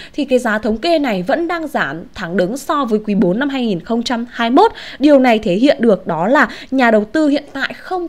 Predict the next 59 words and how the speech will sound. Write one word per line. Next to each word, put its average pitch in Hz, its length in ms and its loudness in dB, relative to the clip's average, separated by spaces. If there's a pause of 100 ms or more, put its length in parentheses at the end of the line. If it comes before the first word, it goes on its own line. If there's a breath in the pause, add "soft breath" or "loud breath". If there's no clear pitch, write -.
quá 208 300 -2
quan 294 200 -2
tâm 285 240 -4
vào 190 140 -6
cái 180 140 -6
giá 170 180 -6
trị - 240 -4
giao 214 140 0
dịch 208 140 -2
đất 294 160 -2
nền, 240 220 6 (240 loud breath)
và 220 280 2
cái 180 320 -2
giá 208 340 -6
trị 320 220 -8
giao 247 120 -4
dịch 220 140 -4
đất 262 80 -2
nền 285 220 -2
trên 226 200 -6
hiện 233 160 -6
tại 247 220 -4
ấy, 320 140 0 (200 loud breath)
ở 202 120 0
trên 247 140 -2
thị 240 120 -4
trường 214 140 2
hiện - 140 -4
tại - 180 2
ấy 294 120 2 (180 loud breath)
là 233 300 2
chủ 202 260 2
yếu 190 380 2
đến 220 280 0
từ 311 120 2
những 202 200 -2
nhà 277 100 0
đầu 180 140 2
tư, 285 280 4 (220 loud breath)
những 202 160 -6
nhà 285 80 2
đầu 190 120 4
tư 254 200 0
bất 247 120 0
động - 140 -2
sản 170 360 -6
thật, 240 160 4 (160 loud breath)
họ - 280 -2
có 190 120 2
nhu 302 280 4
cầu 214 260 4
và 165 120 -2
họ 208 200 -4
đi 247 180 0
gom 247 260 0
đất 381 220 0
ôm 247 200 4
dài 220 180 2
hạn, 247 220 0